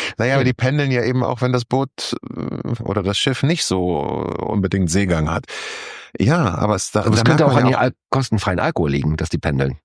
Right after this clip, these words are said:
Speaker 2: Und das ist auch immer so schön. Wir kommen immer so ein bisschen wieder vom Thema ab. Ne? Die verbesserte Verdauung hast du ja schon angesprochen. Spart übrigens auch viel Zeit,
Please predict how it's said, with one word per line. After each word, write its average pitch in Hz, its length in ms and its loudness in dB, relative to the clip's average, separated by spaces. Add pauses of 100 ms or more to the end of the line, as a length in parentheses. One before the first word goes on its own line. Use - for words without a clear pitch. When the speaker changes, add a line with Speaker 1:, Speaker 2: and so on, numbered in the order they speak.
(160)
Speaker 2:
Und 98 80 -2
das 117 80 2
ist 120 120 0
auch 110 40 0
immer 110 120 0
so 92 100 -2
schön. - 180 0
Wir 80 60 0
kommen 95 180 -2
immer 104 120 2
so 95 80 2
ein 87 40 -2
bisschen 110 280 -4
wieder 104 120 -2
vom 92 220 -6
Thema 127 360 0
ab. 131 120 -2 (360)
Ne? 147 200 4
Die 101 80 -6
verbesserte - 480 -2
Verdauung 101 640 2
hast 123 180 -2
du - 40 2
ja 113 80 0
schon 120 160 -4
angesprochen. 127 640 0
Spart - 260 -2
übrigens 156 240 -2
auch - 240 0
viel - 240 0
Zeit, - 440 -2